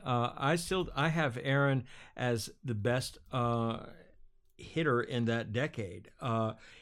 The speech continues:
he has three hundred and seventy-five home runs. Clemente has a hundred and seventy-seven. Uh, and Aaron, uh, granted, uh, Clemente was a better hitter for average. He hit three twenty-eight,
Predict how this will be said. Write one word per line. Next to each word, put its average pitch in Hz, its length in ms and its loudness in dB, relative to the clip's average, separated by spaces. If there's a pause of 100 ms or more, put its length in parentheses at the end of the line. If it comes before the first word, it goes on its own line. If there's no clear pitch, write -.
(120)
he 175 220 0
has 147 380 2 (120)
three 170 200 2
hundred 147 220 2
and 120 100 0
seventy-five 131 760 0
home 123 260 2
runs. 143 480 0 (380)
Clemente 151 500 4
has 131 480 0
a 120 60 -6
hundred 117 320 0
and 107 100 2
seventy-seven. 104 760 -4 (440)
Uh, 110 360 4 (200)
and 117 320 4
Aaron, 147 460 4 (260)
uh, 131 140 -2 (400)
granted, 131 560 4 (100)
uh, 117 500 6 (340)
Clemente 131 440 4
was 120 260 4
a 117 80 6
better 110 340 4
hitter 127 340 2
for - 260 -2
average. 131 440 0
He 104 100 -4
hit - 180 -6
three 110 220 2
twenty-eight, 117 800 2